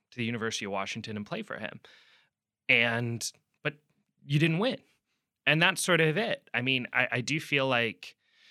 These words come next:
those are the two metrics that most coaches are measured by, is do your players like you? Do, do they graduate? Do, do you keep bringing in recruits? And do you win?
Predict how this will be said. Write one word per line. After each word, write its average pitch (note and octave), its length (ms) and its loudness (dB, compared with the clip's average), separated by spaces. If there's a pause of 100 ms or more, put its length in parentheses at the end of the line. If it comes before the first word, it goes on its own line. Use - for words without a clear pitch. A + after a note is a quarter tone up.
(340)
those C#3 280 6
are - 20 0
the B2 120 0
two - 280 0
metrics A#2 540 0
that A2+ 260 0
most A2 600 -2
coaches D3+ 520 -2
are D3 80 2
measured D#3+ 380 -2
by, - 300 -10 (200)
is G2+ 160 -6
do A2 140 -6
your G2+ 160 -6
players A2 420 -2
like A2+ 300 -4
you? D3 160 -4
Do, F#2+ 220 -12 (180)
do G#2 100 -12
they G2 140 -8
graduate? C3+ 680 -6
Do, G2+ 220 -12
do G#2 120 -12
you F#2 180 -12
keep - 280 -10
bringing G#2+ 240 -4
in G#2 140 -4
recruits? A2 480 -8
And A2+ 160 -4
do A#2+ 80 -4
you C3 160 -2
win? - 280 -4